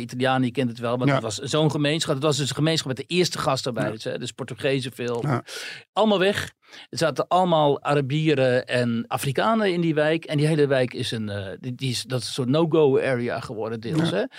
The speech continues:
Speaker 1: En toen die eerste rellen een aantal jaren geleden ontstonden, w-, begon het dus ook daar. Dus
Speaker 2: Ja, Van Velin was, ehm, de allereerste banlieue-rellen,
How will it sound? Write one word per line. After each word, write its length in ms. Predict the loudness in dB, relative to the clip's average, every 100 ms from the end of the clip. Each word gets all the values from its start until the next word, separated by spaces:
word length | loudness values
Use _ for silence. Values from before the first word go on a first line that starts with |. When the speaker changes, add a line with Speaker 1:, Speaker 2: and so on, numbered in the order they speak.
| -16 -10
Speaker 1:
En 120 | -4 0
toen 140 | 2
die 100 | 2
eerste 280 | 2 2 2
rellen 300 | 2 2 2
een 60 | 0
aantal 180 | 0
jaren 260 | 2 2 2
geleden 400 | 0 2 2 0
ontstonden, 460 | -4 -6 -4 -4 -4
w-, 180 | -6 -10 -16 -12
begon 320 | -6 -2 -2
het 80 | 0
dus 160 | 0
ook 120 | 0
daar. 220 | 2 2 2
Dus 180 | 0 0
Speaker 2:
Ja, 240 | 2 2
Van 340 | 2 2 2 0 -4
Velin 360 | 0 2 2 2
was, 260 | 2 2 2
ehm, 480 | 2 4 4 4 0 -6 -4
de 120 | 0
allereerste 680 | 2 2 2 2 2 0 0
banlieue-rellen, 920 | 2 4 4 4 4 2 2 0 -6